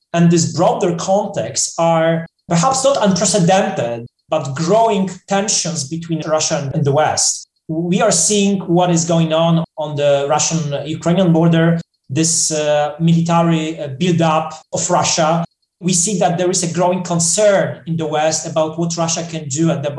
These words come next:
the new stage of the Russian military operation against Ukraine. So basically, I believe that, uh, we should put this puzzle together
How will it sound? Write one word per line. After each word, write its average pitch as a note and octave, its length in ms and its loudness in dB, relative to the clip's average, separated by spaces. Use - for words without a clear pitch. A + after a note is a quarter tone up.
the D3+ 80 -8
new E3 140 0
stage D#3+ 340 0
of C3+ 100 -2
the D3+ 280 -6
Russian D3+ 340 -2
military D#3 380 0
operation C#3+ 520 -2
against D3 500 -2
Ukraine. D#3+ 560 -2
So - 380 -4
basically, G#3+ 600 0
I G3+ 200 -2
believe G3 400 0
that, F3 240 0
uh, E3 60 -4
we F3 140 2
should - 160 -4
put G3 240 -2
this F#3 180 0
puzzle G3 400 0
together E3 640 -2